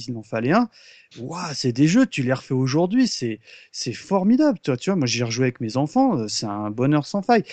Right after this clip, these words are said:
J'ai aussi le, le, le nom où tu incarnes des mechas.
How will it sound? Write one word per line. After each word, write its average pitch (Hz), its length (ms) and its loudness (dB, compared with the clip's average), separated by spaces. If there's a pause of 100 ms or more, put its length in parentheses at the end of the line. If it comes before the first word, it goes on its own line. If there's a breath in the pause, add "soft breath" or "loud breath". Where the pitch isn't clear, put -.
(180 loud breath)
J'ai 117 160 4
aussi 180 300 6
le, 165 180 6
le, 143 240 4
le 156 200 4
nom 190 340 2
où 147 240 2
tu - 200 0
incarnes 156 400 4
des 131 140 2
mechas. 139 400 2